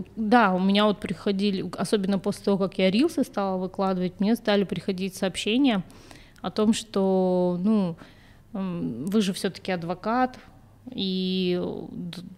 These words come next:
как-то вы по-, показываете с-, со стороны себя, ну, не очень серьёзно. Я говорю: «Ну, не обязательно же быть серьёзным. Серьёзно я в работе». Да, бывает. Но, а так я любитель посмеяться, повеселиться. Одно время Оля говорит мне:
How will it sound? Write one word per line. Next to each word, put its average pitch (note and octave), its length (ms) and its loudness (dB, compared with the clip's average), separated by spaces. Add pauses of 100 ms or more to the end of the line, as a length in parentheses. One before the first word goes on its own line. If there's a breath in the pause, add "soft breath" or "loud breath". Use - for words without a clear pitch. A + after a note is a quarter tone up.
(140)
как-то F3+ 380 -6
вы F3+ 240 -2
по-, F#3 220 -4
показываете F#3 920 -2
с-, - 400 -14
со F#3+ 80 -4
стороны G3+ 480 2
себя, F#3+ 460 -4
ну, F#3+ 200 0
не F3+ 160 0
очень F#3+ 300 -2
серьёзно. E3+ 540 -2
Я E3 140 -2
говорю: F3 220 -2
«Ну, F3+ 100 0
не F3+ 140 0
обязательно G#3 480 2
же G3+ 80 2
быть F#3+ 160 -2
серьёзным. F3 800 2
Серьёзно D#4 420 2
я A#3+ 220 8
в B3 60 2
работе». F3+ 540 0 (280)
Да, F3 360 0 (120)
бывает. E3+ 360 0
Но, G#3 260 4 (220 loud breath)
а F#3 120 -2
так D4 260 2
я A#3 100 6
любитель G3 460 0
посмеяться, G#3 840 0
повеселиться. F#3+ 720 -2
Одно F#3+ 380 0
время G3 320 4
Оля F#3+ 380 2
говорит F#3 580 -2
мне: F#3+ 120 0